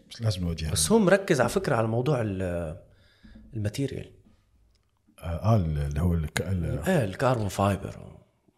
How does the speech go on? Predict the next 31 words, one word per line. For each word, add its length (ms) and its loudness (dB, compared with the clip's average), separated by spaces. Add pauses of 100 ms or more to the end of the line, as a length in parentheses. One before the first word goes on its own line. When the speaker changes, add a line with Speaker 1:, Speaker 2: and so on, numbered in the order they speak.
(260)
Speaker 2:
في 300 -2
قصص 340 -4
كتير، 300 -4
يعني. 140 -4
Speaker 1:
بس 120 6
في 120 10
منهم 200 12
بشعين 360 10
وفي 140 8
منهم 180 12
حلوين. 380 -2 (920)
أنا 60 10
Speaker 2:
هلا 80 10
Speaker 1:
بالنسبة 200 8
Speaker 2:
لك، 160 4
آه، 300 0
هو 200 4
عنده 300 4
الار 300 4
امات 360 4
ال-، 160 -2
المعروفة، 540 2
بيقولوا 220 2
لها 100 2
الكيس 440 0
اسمها 240 -4
تونو. 560 -2 (600)
اللي 140 -4
ما 100 4
بيعرف. 520 0
Speaker 1:
أيوه. 140 -14